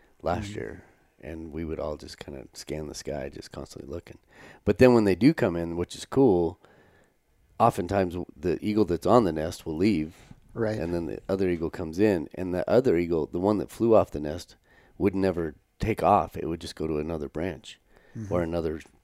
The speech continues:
Speaker 1: snag somewhere close by. So then you can work on for a little bit, and then the
Speaker 2: Yeah.
Speaker 1: other one usually just takes off. So, yeah, we should probably try that one or two times.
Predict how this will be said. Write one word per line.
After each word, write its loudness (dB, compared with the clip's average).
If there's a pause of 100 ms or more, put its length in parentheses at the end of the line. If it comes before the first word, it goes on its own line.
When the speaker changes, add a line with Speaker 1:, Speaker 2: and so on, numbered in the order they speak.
Speaker 1:
snag -2
somewhere -10
close -8
by. -2
So -12
then 0
you -6
can -16 (420)
work -4
on -10 (520)
for 4
a 4
little 0
bit, -12 (540)
and 0
then 2
the 0
Speaker 2:
Yeah. 4
Speaker 1:
other 2
one -4
usually -10
just -20
takes -16
off. -14 (1500)
So, 0
yeah, 2
we -2
should -10
probably -8
try -8
that -10
one -12
or -12
two -18
times. -16